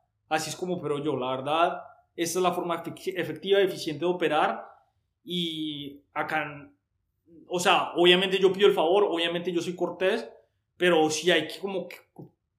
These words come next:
trim el fat de la conversación y de la comunicación, porque en verdad ahí se pierde mucho valor y mucha, y, y mucho mucho de la operación se, se, se, se desgasta es en ese tipo de comunicaciones tan ineficientes, ¿no?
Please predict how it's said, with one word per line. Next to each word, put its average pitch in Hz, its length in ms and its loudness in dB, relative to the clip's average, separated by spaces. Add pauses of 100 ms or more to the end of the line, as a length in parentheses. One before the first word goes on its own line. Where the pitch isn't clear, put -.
(160)
trim 214 460 2
el 190 240 4
fat 196 420 8 (220)
de 180 240 6
la 175 160 -2
conversación 156 760 -4
y 180 60 2
de 160 80 4
la 147 140 -2
comunicación, 147 760 -8 (540)
porque 175 300 0
en 175 80 2
verdad 151 320 2
ahí 170 180 4
se 180 100 2
pierde 185 560 4
mucho 185 380 -2
valor 156 580 2
y 165 80 -10
mucha, 156 360 -4 (300)
y, 170 60 -12
y 165 280 -10
mucho 175 500 -2 (640)
mucho 220 320 8
de 294 60 12
la 277 80 10
operación 190 520 4
se, 220 300 2
se, 220 220 2
se, 220 280 2
se 226 180 -2
desgasta 170 720 4
es 202 160 4
en 202 100 -2
ese 185 160 -6
tipo 202 220 -6
de - 80 -4
comunicaciones 147 840 -8
tan 170 180 -2
ineficientes, 139 720 -6
¿no? 143 320 -12